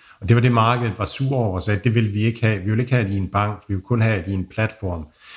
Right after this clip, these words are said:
Men nu gør man det igen, øh, siger man i Q tre og Q fire. Og der er ligesom tre, øh, grunde til det. Den ene, det er, at, at, øh, at det er rigtig attraktivt nu, siger de, øh,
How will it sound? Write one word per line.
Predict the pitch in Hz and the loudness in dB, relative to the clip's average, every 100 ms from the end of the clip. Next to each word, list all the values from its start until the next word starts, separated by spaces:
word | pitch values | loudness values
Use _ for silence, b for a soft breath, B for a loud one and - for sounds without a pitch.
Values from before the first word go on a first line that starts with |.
| B B - | B B 4
Men | 117 | 6
nu | 127 131 | 6 2
gør | 127 123 | 2 2
man | 131 117 | 2 0
det | 98 92 95 | -2 -4 -2
igen, | 98 117 110 120 117 - | 0 2 2 2 -4 0
øh, | 104 98 95 | 2 2 0
siger | 92 120 117 | 0 2 2
man | 107 98 | 2 -2
i | 101 | -6
Q | - 107 | -4 -4
tre | - 113 | 0 0
og | 92 | 0
Q | - - | -6 -6
fire. | 110 101 107 107 B B B - | -2 0 0 -2 B B B -2
Og | 123 | 2
der | |
er | 143 | 2
ligesom | 147 131 135 | 2 0 -2
tre, | - 151 143 - | 0 0 -2 -4
øh, | 113 107 98 | 2 2 2
grunde | 107 117 131 | 2 2 2
til | - 113 | 0 0
det. | 113 107 | 2 0
Den | 120 | 2
ene, | 147 147 | 2 0
det | 143 135 | 0 2
er, | 120 120 - | 2 -2 -2
at, | 98 - - - | -4 -4 -12 -4
at, | 107 - _ 113 | -2 -2 _ 0
øh, | 98 95 107 | 2 0 -2
at | 92 | 2
det | 110 | 2
er | |
rigtig | 117 113 104 | 2 0 0
attraktivt | 113 - 95 - 98 87 | 0 0 -2 0 0 0
nu, | 104 | 0
siger | 104 113 110 | 0 2 2
de, | 95 82 - _ b b - | 0 -4 -10 _ b b 0
øh, | 104 101 101 | 2 4 2